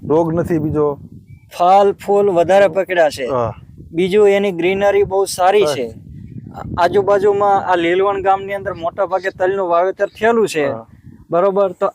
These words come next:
Speaker 2: આજુબાજુમાં જે આપણે તલ છે એવા બીજા કોઈને છે?
Speaker 1: નથી. એવા એટલે આ કુણપ ને ગ્રેવી ના ફૂલ ને એવું નથી. એમ ઓછું છે, પણ ઓછું છે બે કે.
Speaker 2: આની જેવું નથી.
Speaker 1: આની જેવું નથી.
Speaker 2: મિત્રો, તમે જોઈ શકો છો કે એકદમ,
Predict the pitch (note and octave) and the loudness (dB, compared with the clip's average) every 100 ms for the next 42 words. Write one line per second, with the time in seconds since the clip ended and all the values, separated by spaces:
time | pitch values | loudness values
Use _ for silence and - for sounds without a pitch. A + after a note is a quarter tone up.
0 | - E3 F3+ G3 G3+ G3+ F#3+ G3+ F#3 G3 | -2 0 0 0 2 0 2 2 2 -2
1 | A3+ G#3 F#3+ G#3 G3+ F#3+ F#3 G3+ G3 G3 | -2 0 0 0 0 0 0 -2 -2 -2
2 | G3 F3 G3+ G3+ - C3+ D3+ D#3 B2 B2+ | -2 -2 -4 -4 -12 -6 -4 -2 -2 0
3 | D3 D3+ D#3+ E3+ E3+ F3 E3+ - G#3 A3 | 0 0 2 2 4 4 2 0 -2 0
4 | G#3+ G#3 G3+ G3 G3+ G#3 G#3 G3+ F3 G#3+ | 0 0 0 2 4 6 6 2 2 2
5 | G#3+ G3+ G3+ G3 G#3+ E3 C3+ B2+ F3+ A#3 | 4 2 2 2 -2 -2 -4 0 -2 -2
6 | - B3 A#3 G3+ A3 C4+ G3+ D3+ C3+ B2 | 2 4 4 4 4 4 0 -2 -6 -8
7 | A2+ A#2+ E3+ A#3 G3+ G#3+ G#3 F#3+ - A#2+ | -12 -4 0 0 2 2 4 0 -2 -10
8 | G#2+ D3 F3 D#3+ F3 E3 D#3+ A#2 G2+ - | -6 -4 -2 0 0 0 -4 -8 -16 -20
9 | _ F3 D#3+ F#3 F3+ F#3 F#3+ A#2+ D3+ F#3 | _ -8 -4 -2 -2 -2 -4 -2 -2 -2
10 | E3 F3+ F3+ D#3 E3 - C#3 D#3+ F3 F3+ | -4 -8 -6 -6 -8 -6 -6 -4 -4 -6
11 | F3 | -4